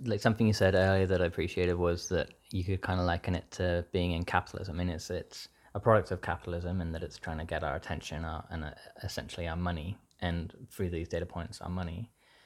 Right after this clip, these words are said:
Um, but it also has, uh, these beautiful gifts, like pe-, being able to talk to someone a-, across the other side of the world, connect with someone who,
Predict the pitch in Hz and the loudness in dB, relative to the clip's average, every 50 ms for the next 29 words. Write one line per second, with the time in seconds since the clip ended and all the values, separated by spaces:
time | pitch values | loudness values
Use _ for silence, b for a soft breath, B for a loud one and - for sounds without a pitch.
0 | b b b b - 92 90 87 87 85 85 98 104 b b b b b b b | b b b b -2 -2 0 0 0 0 -2 -4 -6 b b b b b b b
1 | _ _ _ _ _ _ _ _ - - _ _ _ - _ - 101 92 95 76 | _ _ _ _ _ _ _ _ -20 -20 _ _ _ -4 _ 6 6 8 6 4
2 | - 87 92 87 - - 92 92 87 90 87 87 85 85 82 82 - - - - | 2 0 0 0 0 0 0 0 2 2 2 4 4 2 0 -2 -6 -10 -10 -12
3 | - _ _ _ _ - 85 82 82 82 82 82 80 82 82 - - - - _ | -14 _ _ _ _ -4 -2 -2 0 0 -2 -2 -2 -2 -4 -6 -8 -12 -18 _
4 | - 90 87 90 - - 101 92 92 - 98 101 - - - - - - - - | -2 -2 -2 -2 -2 -2 -2 -2 -2 -2 -4 -2 -2 -4 -4 -6 -12 -16 -12 -6
5 | 92 85 80 78 - - _ _ _ _ - - _ _ _ _ - _ - - | -6 -6 -6 -6 -10 -18 _ _ _ _ -20 -20 _ _ _ _ -20 _ -20 -10
6 | - 117 - - - - 104 98 101 98 95 - - - 104 92 - - 104 - | -6 -6 -6 -4 -2 0 2 4 4 2 0 -2 0 0 0 0 0 -4 -6 -4
7 | 98 92 92 92 92 92 92 - - - 92 - - 92 - - 90 92 92 90 | -2 -2 0 0 0 -2 -4 -4 -6 -6 -6 -4 -4 -4 -2 -2 -2 -2 -2 0
8 | - 90 90 90 95 95 98 98 101 95 92 90 90 - - - - - 98 95 | -2 -2 -2 -2 -2 0 2 2 4 4 4 2 2 -2 -6 -10 -2 0 0 0
9 | - - - - 95 90 - 87 90 92 92 92 90 92 87 87 87 87 | -2 -6 -6 -6 -6 -4 -4 -2 -2 0 0 0 0 0 0 0 -2 -2